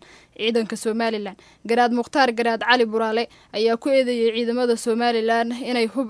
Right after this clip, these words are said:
culus ku garaacayaan magaalada Laascaanood ee xarunta gobolka Sool, waxaana sawirro las-, lagu baahiyey baraha bulshada ay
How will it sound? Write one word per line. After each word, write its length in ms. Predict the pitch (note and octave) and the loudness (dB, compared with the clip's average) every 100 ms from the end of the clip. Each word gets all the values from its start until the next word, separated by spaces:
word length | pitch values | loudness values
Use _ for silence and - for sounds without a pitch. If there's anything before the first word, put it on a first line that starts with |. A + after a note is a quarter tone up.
| G#3+ | 0
culus 260 | A#3 A#3 | 0 0
ku 100 | - | -4
garaacayaan 540 | A#3 A#3 A3+ A3+ A#3 A3 | -2 0 0 2 0 0
magaalada 360 | A3 A#3 A#3 G#3+ | -2 -2 -2 -2
Laascaanood 600 | G#3+ G#3+ G#3 A#3 A3+ A3 | -4 -4 -4 -2 -2 -4
ee 80 | |
xarunta 380 | G#3+ A3+ A#3+ A#3 | -4 -4 -4 -4
gobolka 360 | A3 A3+ A3 G#3+ | -4 -4 -4 -4
Sool, 260 | C4 B3 A3+ | 0 0 0
waxaana 260 | B3+ A#3 A3+ | -4 -4 -4
sawirro 320 | A#3 A3+ B3+ | -2 -2 0
las-, 240 | B3+ A#3 | 0 -2
lagu 240 | - A#3 B3+ | -6 -4 -2
baahiyey 380 | A3+ A3+ A3 A3 | -2 -2 0 0
baraha 300 | A3+ B3 A3 | 0 0 -2
bulshada 400 | G#3+ A3 B3 G#3 - - - _ - | -8 -6 -6 -6 -12 -20 -20 _ -2
ay 240 | A#3 B3 | 2 2